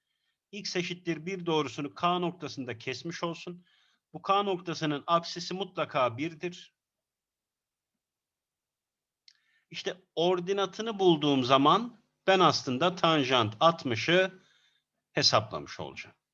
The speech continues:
Buraya dikkat ederseniz burada otuz, altmış, doksan üçgeni oluştu. Şurası otuz. Şurası otuzun karşısı bir olduğuna göre hipotenüs iki. Otuzun karşısında bir varsa altmışın karşısında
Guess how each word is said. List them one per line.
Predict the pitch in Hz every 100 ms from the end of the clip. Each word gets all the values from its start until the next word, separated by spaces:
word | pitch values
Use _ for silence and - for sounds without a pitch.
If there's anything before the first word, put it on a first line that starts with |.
| _ _ - _ _
Buraya | 262 240 196
dikkat | 175 190 180
ederseniz | 180 190 180 156 123
burada | 151 165
otuz, | 170 170 -
altmış, | 170 - 175 180
doksan | 165 - 170
üçgeni | 160 - 170
oluştu. | 170 127 110 - 151
Şurası | - 147 - 127
otuz. | 123 120 123 _ _ _ _ _ _ _ _ _ _ _ _ _ _ _
Şurası | - 156 156 - 170
otuzun | - - 156 160
karşısı | 151 147 139 - - 147
bir | 143
olduğuna | 143 135 139 135
göre | 131 127 120
hipotenüs | 131 139 123 127 110 113
iki. | 120 - 110 - _ _ _ _ _ _ _ -
Otuzun | 131 156 165 170
karşısında | 160 151 - 147 156 147 147
bir | 151
varsa | 151 147 147
altmışın | 143 151 143 113
karşısında | - 143 - 131 - 135 160 214 _